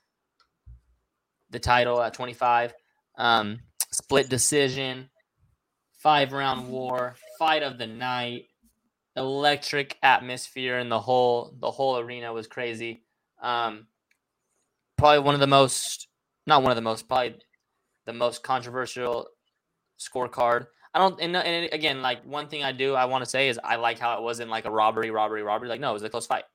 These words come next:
Um, it couldn't either way. Um, close fight,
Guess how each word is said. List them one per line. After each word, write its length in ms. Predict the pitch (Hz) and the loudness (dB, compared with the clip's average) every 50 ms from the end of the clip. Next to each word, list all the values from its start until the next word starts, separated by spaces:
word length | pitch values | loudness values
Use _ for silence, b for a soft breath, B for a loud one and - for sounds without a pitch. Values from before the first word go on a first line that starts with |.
| _ _ _ _ _ _ _ _ _ _ _ _ | _ _ _ _ _ _ _ _ _ _ _ _
Um, 200 | 110 110 110 104 | -10 -10 -10 -10
it 80 | 104 104 | -12 -14
couldn't 180 | - 120 117 | -12 -10 -8
either 120 | 113 117 123 | -8 -6 -4
way. 180 | 127 117 98 - _ _ _ _ _ _ _ _ _ | -4 -4 -6 -8 _ _ _ _ _ _ _ _ _
Um, 380 | - 127 123 113 104 98 98 104 _ _ _ _ _ _ _ _ _ _ _ - - _ _ _ _ _ _ _ | -6 -4 -2 -2 -4 -6 -12 -20 _ _ _ _ _ _ _ _ _ _ _ -10 -10 _ _ _ _ _ _ _
close 260 | - - 143 139 123 - | 0 2 2 2 2 0
fight, 280 | - 139 135 135 - | 2 2 2 2 0